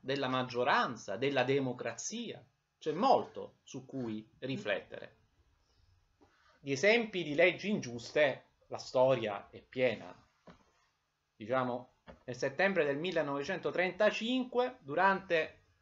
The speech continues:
l'annuale congresso del partito nazista a Norimberga, Hitler promulgava per esempio le leggi razziali. La prima di queste leggi,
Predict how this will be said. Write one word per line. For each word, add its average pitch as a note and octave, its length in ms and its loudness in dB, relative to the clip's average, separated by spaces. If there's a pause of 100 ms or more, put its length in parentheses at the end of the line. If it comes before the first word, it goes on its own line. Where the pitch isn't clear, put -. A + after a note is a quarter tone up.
(120)
l'annuale F3 500 2
congresso E3+ 600 0
del C#3+ 160 -2
partito E3 520 -2
nazista E3+ 840 -4
a E3 200 0
Norimberga, D#3 1040 2 (760)
Hitler D3+ 760 0
promulgava D#3 600 2
per D3 140 0
esempio C#3 360 -4
le A#2 120 0
leggi A#2 280 -2
razziali. A2 600 -4 (1700)
La B2 140 2
prima E3 360 2
di C#3 100 -2
queste C#3 380 0
leggi, C3 680 0